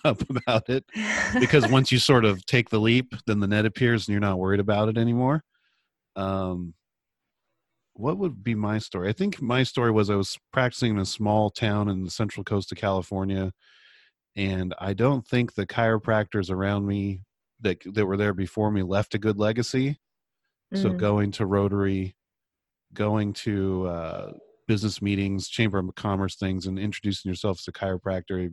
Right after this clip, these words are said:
Speaker 1: it was sort of like a, "Yeah, one of those, huh? Yeah, we already, we've already met a couple of those in this town."
Speaker 2: Mm-hmm.
Speaker 1: Um, so that's where, that started me on this idea of not marketing yourself as a chiropractor at all,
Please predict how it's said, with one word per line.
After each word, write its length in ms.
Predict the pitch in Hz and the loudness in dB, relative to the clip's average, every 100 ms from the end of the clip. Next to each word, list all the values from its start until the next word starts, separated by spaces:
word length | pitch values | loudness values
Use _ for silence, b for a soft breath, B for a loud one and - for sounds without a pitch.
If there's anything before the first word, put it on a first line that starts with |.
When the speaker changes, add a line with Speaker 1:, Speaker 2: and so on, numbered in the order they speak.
| - | -8
Speaker 1:
it 120 | 98 | -6
was 140 | 90 - | -6 -6
sort 180 | 104 92 | -4 -4
of 40 | |
like 200 | 90 85 | -4 -6
a, 80 | 87 | -4
"Yeah, 300 | 101 113 110 | 0 2 2
one 180 | 107 107 | 0 -2
of 80 | 95 | 0
those, 380 | 101 101 87 - | 0 0 0 -4
huh? 320 | 85 90 113 _ _ - | -6 -4 -4 _ _ -6
Yeah, 80 | 101 | 0
we 120 | 113 | 2
already, 240 | 120 113 107 | 2 2 -2
we've 160 | 113 120 | -2 2
already 200 | 120 104 | 2 4
met 180 | 107 | 2
a 60 | 101 | 0
couple 300 | - 95 92 90 | -2 -4 -2 -2
of 40 | |
those 160 | 87 87 | -2 -2
in 40 | |
this 140 | 87 - | -6 -6
town." 320 | 95 82 80 _ _ _ _ _ - | -8 -8 -10 _ _ _ _ _ -6
Speaker 2:
Mm-hmm. 340 | 190 196 196 202 _ | -4 -2 -4 -4 _
Speaker 1:
Um, 420 | 95 92 90 82 - _ _ _ _ _ _ _ - | -4 -2 -2 -8 -16 _ _ _ _ _ _ _ -12
so 380 | - 127 120 98 _ | 2 4 4 2 _
that's 260 | 123 139 - | 2 2 2
where, 140 | 156 | 2
that 240 | 113 120 147 | 4 4 2
started 360 | - 135 117 | 0 2 4
me 140 | 107 107 | 4 2
on 160 | 104 | 2
this 240 | 98 92 - - | 0 -4 -8 -4
idea 380 | 101 98 104 98 | -4 0 0 0
of 300 | 95 95 92 | 0 -2 -2
not 240 | 110 107 | -2 -2
marketing 480 | 101 101 101 107 98 | -2 -2 -2 -4 -2
yourself 400 | 95 - 101 92 | -4 -2 -4 -2
as 160 | 98 92 | -4 -4
a 40 | |
chiropractor 640 | - 104 104 120 113 - | -2 0 0 0 0 0
at 60 | 135 | 2
all, 360 | 160 123 69 | 2 2 -2